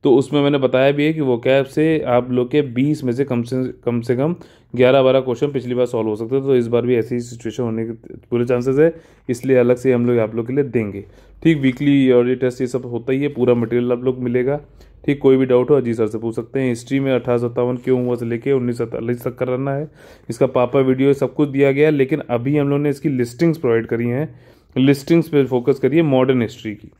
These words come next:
ठीक, उस पर फोकस करिए, डाउट पूछिए, इसका वीडियो भी है, सब कुछ है। बस आपको क्या है, आप अपना बनाओ, अच्छा ठीक, दो घंटे बैठ के मुझे वीडियो देखना है, फिर उसके बाद जो है मुझे इसका पीडीएफ़ पढ़ना है,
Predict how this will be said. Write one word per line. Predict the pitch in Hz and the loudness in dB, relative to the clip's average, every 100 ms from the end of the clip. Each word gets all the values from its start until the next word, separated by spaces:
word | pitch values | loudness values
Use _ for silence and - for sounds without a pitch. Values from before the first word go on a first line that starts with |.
| _ _ _ _ _ - | _ _ _ _ _ 0
ठीक, | 165 156 | 2 2
उस | 120 | 2
पर | 139 | 2
फोकस | 127 127 135 | 2 0 2
करिए, | 147 135 156 | 2 2 0
डाउट | 147 123 127 | 2 2 2
पूछिए, | 127 127 151 | -2 -4 -4
इसका | 139 139 | 0 0
वीडियो | 117 117 131 | 0 2 0
भी | 135 | 2
है, | 135 147 | 0 0
सब | 151 131 131 | 0 -2 -2
कुछ | - 156 - | -2 -2 0
है। | 143 160 160 - _ _ | 2 2 0 -18 _ _
बस | 123 139 143 | 0 2 2
आपको | 139 156 | 0 0
क्या | 151 156 | 0 2
है, | 160 143 | 2 2
आप | 131 135 139 | 2 2 0
अपना | 135 143 | -2 -4
बनाओ, | 127 120 127 160 | -2 0 0 0
अच्छा | 120 - 117 | -2 -2 -2
ठीक, | 117 107 | -2 -6
दो | 110 131 | 0 2
घंटे | 127 123 131 | 2 0 2
बैठ | 120 113 | 2 0
के | 120 | -2
मुझे | 127 113 117 | -4 0 -2
वीडियो | 110 120 | 0 -2
देखना | 127 131 143 | -2 -4 -6
है, | 151 - - _ - | -10 -14 -20 _ 2
फिर | 131 | 2
उसके | 123 131 | 4 2
बाद | 123 123 | 4 4
जो | 120 | 2
है | 123 135 | 2 2
मुझे | 123 120 | 2 0
इसका | 120 120 | 0 -2
पीडीएफ़ | 113 113 117 117 | -4 -2 -2 -2
पढ़ना | 127 131 | -2 0
है, | 135 | -2